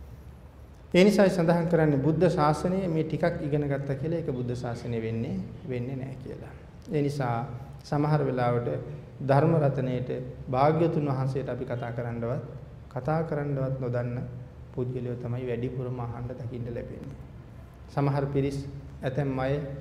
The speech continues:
සිද්ධාර්ථ කියන වචනය බය නැතුව පාවිච්චි කරනවා. ඒ කියන්නේ නම මොකද්ද කියලා ඇහුවොත් අපි කියනවා ගිහි කාලේ නම සිද්ධාර්ථ කියලා.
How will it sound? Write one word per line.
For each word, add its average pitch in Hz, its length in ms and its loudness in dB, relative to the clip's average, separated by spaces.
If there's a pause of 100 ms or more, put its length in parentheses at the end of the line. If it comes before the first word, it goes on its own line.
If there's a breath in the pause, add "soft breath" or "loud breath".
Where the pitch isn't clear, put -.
(180)
සිද්ධාර්ථ 151 720 4
කියන 143 260 2
වචනය 143 440 2 (640 loud breath)
බය 127 260 2
නැතුව 143 360 -2
පාවිච්චි 117 400 -6
කරනවා. - 440 -10 (920)
ඒ 131 100 -8
කියන්නේ 131 260 0
නම 113 240 2
මොකද්ද 123 320 -2
කියලා 131 280 0
ඇහුවොත් 139 240 0
අපි 139 140 -4
කියනවා 131 320 -2
ගිහි 135 160 -2
කාලේ 139 260 -2
නම 143 140 -4
සිද්ධාර්ථ 160 500 -2
කියලා. - 360 -6